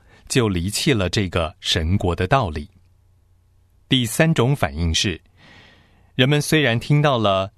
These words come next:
主耶稣的新道理，但是内心里面却有着许多的忧虑和担心，或者仍然眷恋着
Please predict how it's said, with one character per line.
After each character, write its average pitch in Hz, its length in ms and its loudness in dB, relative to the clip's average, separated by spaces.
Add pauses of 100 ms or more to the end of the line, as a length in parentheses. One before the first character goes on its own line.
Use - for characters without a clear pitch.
主 92 140 -2
耶 101 120 0
稣 117 200 -2
的 107 140 2
新 151 220 2
道 151 220 2
理， 82 240 -6 (720)
但 135 160 4
是 117 320 0
内 143 180 4
心 156 240 4
里 92 140 0
面 95 440 2
却 - 180 -2
有 92 180 0
着 107 120 0
许 90 260 -2
多 127 200 2
的 98 320 0 (120)
忧 147 360 2
虑 139 240 0
和 78 240 -10
担 107 260 2
心， 127 320 0 (920)
或 196 140 6
者 110 320 2
仍 113 220 2
然 113 300 2
眷 151 380 0
恋 123 240 0
着 85 320 -2